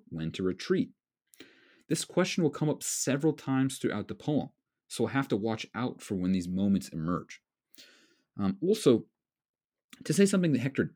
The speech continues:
doesn't say, maybe this really is the time to try and rout the Achaeans, since Achilles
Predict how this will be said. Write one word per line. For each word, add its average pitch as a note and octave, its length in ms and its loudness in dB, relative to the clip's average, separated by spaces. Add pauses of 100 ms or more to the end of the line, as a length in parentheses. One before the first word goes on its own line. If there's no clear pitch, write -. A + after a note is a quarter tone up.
doesn't E3+ 380 2
say, - 340 -12 (520)
maybe A#3 380 6 (140)
this D#3 280 -2
really D3+ 440 4
is E3+ 480 4
the G#2 100 -2
time D#2+ 380 -6 (100)
to G#2+ 60 -4
try A2+ 340 0
and E2+ 200 -4
rout F#2 320 0
the G2 120 0
Achaeans, - 600 -6 (240)
since - 240 0
Achilles A2 440 2